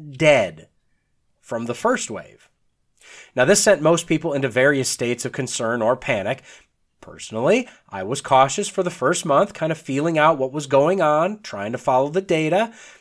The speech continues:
And after about a month, I knew this estimate was nonsense, as did a large number of the population, as they rolled out masks,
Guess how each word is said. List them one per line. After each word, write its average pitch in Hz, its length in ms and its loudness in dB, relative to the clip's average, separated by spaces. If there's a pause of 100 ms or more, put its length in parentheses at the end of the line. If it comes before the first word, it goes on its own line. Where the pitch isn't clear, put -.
(180)
And 285 240 -2
after 254 280 -2
about 185 260 6
a 226 40 0
month, 185 320 4
I 156 140 0
knew 156 220 -2
this 175 220 -2
estimate 147 440 -4
was 156 160 -4
nonsense, 156 720 2
as 104 320 -6
did - 160 -6
a 139 60 4
large 120 340 -2
number 104 180 -8
of 95 60 -14
the 185 60 -16
population, 113 640 -10 (800)
as 160 240 4
they 185 120 4
rolled 139 260 4
out 151 200 6
masks, 123 680 -2